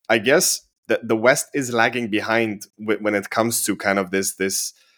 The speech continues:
Bitcoin and larger crypto renaissance, you know, seeing, you know, taking the power back into yourself and not having to rely or trust and believing that the government has the best interest, because that's certainly not the reality. 'Cause if they would have best interest, people will not be slaving away, doing two jobs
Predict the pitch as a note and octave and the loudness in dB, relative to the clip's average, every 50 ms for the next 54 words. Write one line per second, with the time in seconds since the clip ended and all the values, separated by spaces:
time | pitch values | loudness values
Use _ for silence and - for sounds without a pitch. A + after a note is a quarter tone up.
0 | _ _ _ _ - A#2 A2+ - A#2 G#2+ G#2 G2+ G2 G2+ G#2 G#2 G2 G2+ - - | _ _ _ _ 0 0 2 2 0 0 0 0 2 2 2 2 0 -4 -6 -6
1 | - A#2 - B2 A2 G#2+ G#2 G#2 A2 A#2 A#2+ A#2 - G2 F#2 F#2+ - G#2 G2 G2 | -8 -4 -2 0 0 2 2 4 4 2 2 2 0 0 0 0 -2 0 0 0
2 | G2 - - - B2 B2+ B2 A#2+ A2+ A2 G#2 G2+ G2+ G2+ G2+ G2 - - C3 C3+ | 0 0 0 0 2 2 2 2 2 2 0 0 0 0 0 -2 0 2 2 2
3 | C#3 - C#3+ C3 A#2 A#2+ A#2 - B2 A2 G#2 A#2+ G#2 G#2+ A2 A2+ A2+ - A#2+ A#2 | 2 0 -2 -2 -2 -4 -2 0 0 0 0 0 2 2 2 2 2 -2 -4 -4
4 | - A2 G#2 - - G2+ G2 G2 - G2+ G2+ G#2 A2+ A#2 A#2 A#2+ A#2 G#2 A2+ A#2+ | -2 -2 -2 -2 0 -2 -2 -2 -2 -4 -2 0 -2 0 2 2 2 2 0 -4
5 | A#2 - A2 G#2 G#2 G2+ G2 G2+ G2 G2+ G2+ G2+ - F#2 G2+ G2 - - A2+ A2 | -6 -6 -6 -4 -4 -2 0 0 2 2 0 0 -2 -4 -6 -6 -2 2 2 4
6 | G#2 - - - _ _ _ _ _ _ _ _ _ _ - - - A#2+ B2 A#2 | 4 2 0 -4 _ _ _ _ _ _ _ _ _ _ -20 -8 -4 -4 0 0
7 | C3 A#2 A#2 C3+ D3+ C#3 C#3+ C3 A2+ A2 G2+ A2+ F#2+ A#2 A#2 A2+ A2+ A2 G#2 G#2+ | 0 2 4 4 4 4 4 2 2 0 0 0 0 0 2 2 0 0 0 0
8 | A2 G#2+ G2 G#2 F2+ G#2 G2 F#2 - F#2+ C#3 C#3+ - G#2 G2 - - G#2+ - B2 | -2 -2 -4 -4 -2 -2 -2 -2 -4 -6 -6 -4 -4 -6 -4 -4 -4 -2 2 4
9 | A#2 A#2 A#2 - - - - - - - - - - _ _ _ _ _ _ - | 4 4 2 0 -6 -8 -16 -20 -20 -20 -20 -20 -20 _ _ _ _ _ _ 4
10 | B2 B2+ - - D3+ C#3+ - B2+ B2+ A#2+ B2 A#2+ A#2 - A2 A2 G#2+ G#2 G2+ G2+ | 4 4 6 6 6 6 6 4 2 4 4 2 2 2 0 2 4 4 4 4
11 | G2 F#2 - F2 E2 - G#2 G2+ G2+ F#2+ G2+ G2 F2+ G#2+ A2+ A#2+ A#2+ B2+ B2+ A#2+ | 4 0 -4 -10 -8 -6 -4 -4 -2 -2 -4 -4 0 2 2 2 2 2 4 2
12 | A#2 A2+ - A#2 A2 - - B2 B2 - - A2+ G#2+ - - - A#2+ G2+ - A2+ | 2 4 4 4 4 4 0 -2 -2 -2 -2 -2 -2 -2 -2 -4 -4 -2 0 0
13 | G#2+ G#2+ G#2 A2 G#2+ G#2+ G#2 G#2 G#2 G2+ G2+ A2 - - - G#2+ G#2+ G2+ G#2+ G2+ | 0 2 2 2 2 4 4 4 2 2 0 -2 -4 0 2 2 2 2 2 0
14 | G2+ G2+ G2+ G#2 G2+ G2+ G2 G2 G2 F2+ G2 G2+ G2+ G2 G2 - - A#2+ A2+ G2 | 0 2 2 4 4 4 4 2 2 0 0 -2 -2 -2 -4 -4 -4 -2 0 2
15 | A2 G#2+ G#2 F#2+ F#2 G#2 F#2+ F2+ G2 | 2 2 2 2 0 -4 -4 -6 -4